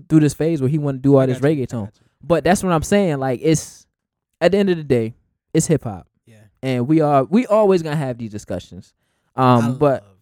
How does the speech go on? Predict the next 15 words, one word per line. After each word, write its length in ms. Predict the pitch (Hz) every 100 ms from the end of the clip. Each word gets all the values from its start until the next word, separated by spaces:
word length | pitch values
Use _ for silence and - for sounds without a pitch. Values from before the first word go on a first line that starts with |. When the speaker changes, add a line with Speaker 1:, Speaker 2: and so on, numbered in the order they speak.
| _
Speaker 2:
hip 200 | _ _
hop, 180 | _ _ _
man. 100 | _
Speaker 1:
I 100 | 208
love 220 | 285 240
it 80 | 226
too. 280 | - 165 107
And 300 | 135 143 127 _ _ 92
the 100 | 147
re-, 240 | 160 185 190
it's 180 | 185 202
so 440 | - 220 202 165 _ _ _ _ -
influ-, 460 | 185 - 185 180
it, 160 | 165 175
it 160 | 180